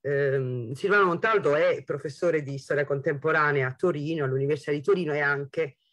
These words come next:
eh, direttore scientifico, ehm, del Museo di Antropologia Criminale Cesare Lombroso, e l'altro, eh, suo, diciamo, versante scientifico e anche,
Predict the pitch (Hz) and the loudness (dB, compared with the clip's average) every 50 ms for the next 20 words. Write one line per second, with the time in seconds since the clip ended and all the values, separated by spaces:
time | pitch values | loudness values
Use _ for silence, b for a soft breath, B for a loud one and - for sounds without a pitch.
0 | - - _ - 139 139 131 143 147 156 139 - - 160 143 139 - - - 165 | -20 -14 _ 0 0 0 2 2 0 0 0 0 0 0 0 0 -2 -4 -4 -4
1 | 160 135 - 151 139 127 127 - - 147 139 127 - - 143 139 139 139 135 - | -4 -6 -6 -4 -4 -4 -4 -4 -2 -2 -2 -2 0 4 4 6 6 6 4 4
2 | - - 131 135 135 135 135 131 131 127 127 127 127 127 123 120 117 120 120 123 | 2 2 2 4 4 4 4 4 4 4 2 0 -2 -4 -6 -8 -8 -10 -8 -6
3 | 131 143 143 135 143 143 147 135 - 135 131 131 127 131 - 147 135 - 139 143 | 0 2 2 2 2 0 0 0 0 -2 0 -2 -4 -4 -4 -4 -4 -2 0 0
4 | 147 135 135 143 131 - - 151 147 143 131 123 117 117 117 113 - _ _ _ | 0 0 -2 -4 -4 -4 -6 -6 -4 -2 -2 0 0 -2 -2 -4 -8 _ _ _
5 | _ _ _ _ - - 147 135 - 139 127 127 147 170 185 175 160 139 120 117 | _ _ _ _ -2 0 0 2 2 2 4 4 4 4 4 4 4 4 4 2
6 | 127 - - 147 143 139 - - _ _ _ _ _ - 143 151 147 - - _ | -2 -2 0 0 0 0 0 -2 _ _ _ _ _ 0 2 2 2 0 -4 _
7 | _ _ _ _ _ _ _ _ _ - 123 127 135 139 131 - - - 135 123 | _ _ _ _ _ _ _ _ _ -6 -2 0 0 0 -2 -4 -2 0 0 0
8 | B B B B B B B _ - 135 131 127 123 - - - 160 156 147 135 | B B B B B B B _ 0 2 2 2 0 -4 -4 0 2 4 4 2
9 | - - 127 123 131 131 147 139 135 123 139 139 135 - - - 139 143 151 147 | 2 0 -2 -4 -4 -4 -2 -2 0 0 -2 -2 -2 -4 -4 -2 0 0 0 -2
10 | 139 - 143 127 B B B B - - - 156 143 135 - - 170 170 - - | -2 -2 -2 -2 B B B B -18 -8 -6 -4 -4 -4 -4 -4 -6 -4 -4 -4
11 | 135 135 143 135 139 147 151 135 - 139 | 0 4 4 4 4 4 2 2 2 0